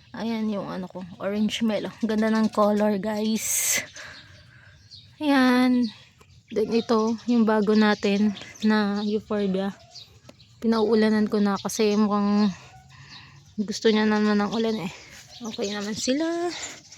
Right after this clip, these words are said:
Dito sa aking R O S, inilipat ko yung isang purple delight dito na nando dun sa harapan kasi mamaya ipapakita ko kung bakit. Ito, naglagas na naman si Tinkerbell. Variegated Tinkerbell.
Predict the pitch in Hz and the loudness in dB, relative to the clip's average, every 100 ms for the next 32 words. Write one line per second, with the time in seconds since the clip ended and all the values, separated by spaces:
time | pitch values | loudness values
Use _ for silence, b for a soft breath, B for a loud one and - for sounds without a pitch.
0 | B B B - 226 247 247 247 214 240 | B B B -6 -4 -4 -4 -6 -2 0
1 | 233 226 233 233 233 247 277 - - - | 0 2 4 4 2 0 -2 -2 -2 -4
2 | B B B B B B B 233 247 247 | B B B B B B B 2 4 4
3 | 240 240 247 233 220 220 240 220 - 220 | 2 0 4 4 2 0 2 2 4 0
4 | - 214 208 208 202 196 202 202 202 202 | 4 2 4 4 4 2 0 -2 0 0
5 | 220 214 202 190 190 202 196 202 214 208 | 2 2 2 2 2 0 0 0 0 2
6 | 202 202 214 220 208 214 208 B B B | 4 4 2 0 0 2 0 B B B
7 | B 220 220 196 196 - 185 202 196 196 | B 4 4 4 0 -4 -4 0 0 0
8 | 202 196 160 - - 175 B B B B | 2 2 0 -8 -12 -14 B B B B
9 | - - - - B B B B - 254 | -20 -20 -20 -20 B B B B -10 4
10 | 262 240 233 233 226 226 226 - 233 233 | 10 10 10 8 8 6 6 6 6 6
11 | 233 220 214 214 220 226 220 220 220 214 | 6 6 6 2 0 0 0 4 4 6
12 | 214 202 202 202 B B B - 220 214 | 6 4 0 -2 B B B -4 -2 0
13 | 208 208 208 226 220 214 214 202 214 214 | 0 0 -2 -2 -2 0 0 -2 -4 -6